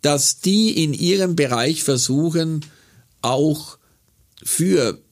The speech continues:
Jesus zu werben, seine Botschaft auch immer wieder anbieten, nicht Religion totschweigen und vor allem mit gutem Beispiel vorangehen. Worte allein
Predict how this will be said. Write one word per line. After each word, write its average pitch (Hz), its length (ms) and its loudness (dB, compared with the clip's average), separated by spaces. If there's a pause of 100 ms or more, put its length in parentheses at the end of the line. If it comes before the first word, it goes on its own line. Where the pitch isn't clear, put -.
(400)
Jesus 151 640 2
zu 110 200 0
werben, 185 640 -2 (520)
seine 147 420 0
Botschaft 151 1000 -2
auch 135 200 0
immer 156 340 0
wieder 131 440 0
anbieten, 180 1000 0
nicht 151 540 -2 (260)
Religion 135 640 0
totschweigen 156 800 0
und 214 340 2
vor 135 280 0
allem 147 400 -2 (360)
mit 139 220 0
gutem 151 340 2
Beispiel 120 520 0
vorangehen. 95 800 -6
Worte 170 500 0
allein 123 640 0